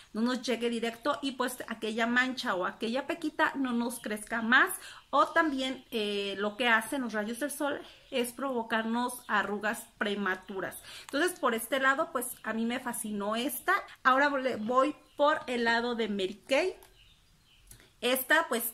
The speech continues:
igual, su protector, su F P S es igual de cincuenta. Y, pero esta trae ciento dieciocho mililitros, o sea que trae más que Jafra, como pueden ver.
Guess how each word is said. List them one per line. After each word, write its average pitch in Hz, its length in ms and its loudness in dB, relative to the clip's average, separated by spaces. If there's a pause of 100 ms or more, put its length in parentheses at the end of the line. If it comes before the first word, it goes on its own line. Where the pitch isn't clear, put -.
igual, 220 440 2
su - 160 -4
protector, 214 480 -4
su 254 540 -6
F 247 220 0
P 262 320 2
S 262 200 -4
es 294 140 -4
igual 226 300 -2
de 208 80 -8
cincuenta. 254 640 -2 (920)
Y, 370 300 4
pero 285 160 2
esta 302 240 0
trae 285 160 0
ciento 277 400 0
dieciocho 254 480 -4
mililitros, 208 500 -4
o - 40 -10
sea 220 240 0
que 285 100 -4
trae 233 460 0
más 220 460 0
que 233 220 -4
Jafra, 214 460 -2 (140)
como 175 260 -8
pueden 214 320 -2
ver. 262 180 0